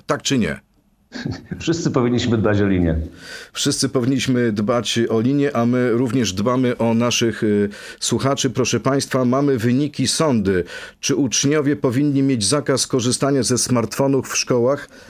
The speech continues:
Speaker 1: Tak, odpowiedziało pięćdziesiąt dziewięć procent, y, naszych słuchaczy, nie czterdzieści jeden procent. Więcej na ten temat, na temat tego, jak sobie poradzić z tym problemem,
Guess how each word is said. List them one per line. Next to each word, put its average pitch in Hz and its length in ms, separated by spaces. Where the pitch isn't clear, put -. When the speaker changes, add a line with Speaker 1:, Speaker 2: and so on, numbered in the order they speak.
Speaker 1:
Tak, 170 300
odpowiedziało 131 640
pięćdziesiąt 143 680
dziewięć 139 540
procent, 135 600
y, 110 200
naszych 123 460
słuchaczy, 139 520
nie 139 260
czterdzieści 139 640
jeden 113 280
procent. 135 440
Więcej 147 500
na 135 120
ten 123 240
temat, 139 320
na 120 100
temat 131 340
tego, 135 200
jak 139 260
sobie 143 220
poradzić 131 400
z - 40
tym 127 160
problemem, 123 480